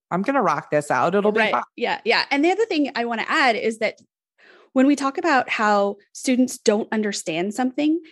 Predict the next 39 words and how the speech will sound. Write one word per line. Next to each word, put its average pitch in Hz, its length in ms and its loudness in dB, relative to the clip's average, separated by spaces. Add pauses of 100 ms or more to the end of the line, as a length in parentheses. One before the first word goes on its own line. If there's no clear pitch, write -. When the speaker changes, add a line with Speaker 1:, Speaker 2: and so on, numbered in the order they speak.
(420)
Speaker 2:
they 254 360 4
think 285 580 0
they 220 180 0
do 208 420 -4
understand, 165 800 -6 (140)
a 190 80 2
lot 185 200 2
of 180 120 -4
them. - 200 -10 (260)
And 220 200 4
then 240 240 4
later 226 240 4
on 233 240 2
realize, 202 680 0
and 240 140 2
maybe 277 260 2
don't 294 260 0
realize, - 380 -10 (260)
they 220 140 2
don't 208 320 0
understand. - 640 -6 (100)
And 214 120 2
so 247 100 4
that 247 240 2
is - 180 0
also 233 380 2
part - 540 -2
of 180 120 0
this, - 280 -10
because 214 400 -2 (760)
if 269 160 4
you 247 120 2
think 247 280 0
you 302 120 2
understand 247 380 2
how 220 100 2
to 190 80 -4
do 190 180 -6
it 277 220 0